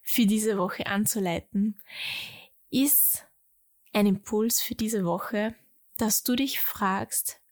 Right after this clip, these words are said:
wie viel Schlaf brauche ich, um ausgeschlafen zu sein normalerweise?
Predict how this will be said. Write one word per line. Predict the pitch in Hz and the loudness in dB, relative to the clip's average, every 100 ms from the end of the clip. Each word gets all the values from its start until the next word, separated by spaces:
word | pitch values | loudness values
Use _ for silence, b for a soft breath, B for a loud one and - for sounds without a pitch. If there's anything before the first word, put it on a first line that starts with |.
| _ | _
wie | 233 233 262 269 | -2 2 2 0
viel | - - 220 202 208 | -2 0 2 2 0
Schlaf | - - 190 196 233 - b b b - | -4 -2 -2 0 -2 -4 b b b -8
brauche | - 220 208 214 247 | -2 2 2 2 -2
ich, | - 285 349 - - - _ _ _ _ _ | 0 0 0 -2 -6 -10 _ _ _ _ _
um | - 233 226 262 - _ b b b b | 2 4 6 4 0 _ b b b b
ausgeschlafen | - 202 - 208 190 175 - 202 | -2 0 0 0 0 -2 -2 -2
zu | - | -2
sein | - 208 | -2 0
normalerweise? | 214 202 202 202 196 196 220 240 | 0 0 0 -2 -2 -2 -2 -2